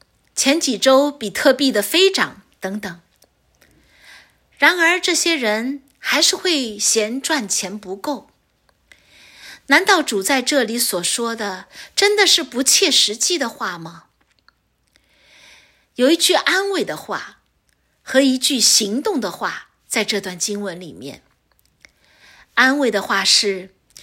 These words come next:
，“你们需用的这一切东西，你们的天父是知道的。”行动的话是，“你们要先求他的国和他的义。”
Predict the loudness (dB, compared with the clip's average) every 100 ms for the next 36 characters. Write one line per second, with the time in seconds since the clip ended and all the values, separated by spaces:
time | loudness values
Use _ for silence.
0 | -20 -10 0 4 4 4 4 4 4 4
1 | 0 -2 -2 -2 -2 0 0 -2 -4 -6
2 | -2 -2 -4 -10 -20 _ _ _ -4 -2
3 | -4 -8 -6 -4 -2 -2 -4 -6 -8 -4
4 | -2 -2 0 2 2 0 -4 -6 -8 -20
5 | -20 _ _ _ _ _ _ _ _ _
6 | _ _ -20 -20 -20 _ 2 2 2 0
7 | -2 -2 -2 0 0 2 0 0 -2 -8
8 | _ _ _ _ _ -2 0 2 2 2
9 | 2 2 2 2 -2 -2 -4 -2 -4 -4
10 | -8 -6 -6 -6 -10 -10 -6 -2 0 0
11 | -2 -6 -6 -6